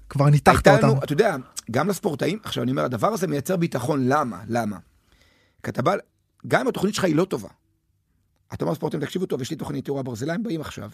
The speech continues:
Speaker 2: בואו נסתכל מה הם עושים, אנחנו לא מגלים להם מי עולה לקרבות, כולם עושות חימום, ואני אגיד לכם יותר מזה, יכול להיות שאני אעשה גם הצגה, ואני אגיד שמישהי אחרת עולה", ואתה בא, והם כמו ספר פתוח. אז אתה אומר, קודם כל, אין פה מישהו שמנהל את ה-,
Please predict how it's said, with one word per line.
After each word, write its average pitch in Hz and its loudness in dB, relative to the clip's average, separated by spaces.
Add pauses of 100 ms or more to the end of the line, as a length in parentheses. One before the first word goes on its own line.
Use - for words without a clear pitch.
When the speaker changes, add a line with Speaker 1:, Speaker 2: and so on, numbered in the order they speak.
(440)
Speaker 2:
בואו 139 -2
נסתכל 151 -6
מה 143 -4
הם 143 -4
עושים, 127 -6
אנחנו 160 -4
לא 175 -4
מגלים 175 -4
להם 113 -8 (400)
מי 139 -4
עולה 143 -2 (180)
לקרבות, 131 -6 (200)
כולם 127 -2
עושות 185 -8
חימום, 143 -4 (540)
ואני - -6
אגיד 147 -4
לכם 170 -4
יותר 180 -2
מזה, 135 -2
יכול 123 -4
להיות 165 -4
שאני 147 -4
אעשה 143 -6
גם 156 -6
הצגה, 147 -4
ואני 123 -4
אגיד 139 -6
שמישהי 147 -6
אחרת 175 -4
עולה", 107 -8 (120)
ואתה 131 -8
בא, 208 -4 (520)
והם 143 -6
כמו 180 -6
ספר 175 -4
פתוח. - -8 (1500)
אז - -20
אתה - -8
אומר, 160 -2
קודם 196 -4
כל, - -2 (1000)
אין 151 -2
פה 156 -6
מישהו 143 -4
שמנהל 139 0
את 123 -8
ה-, 101 -6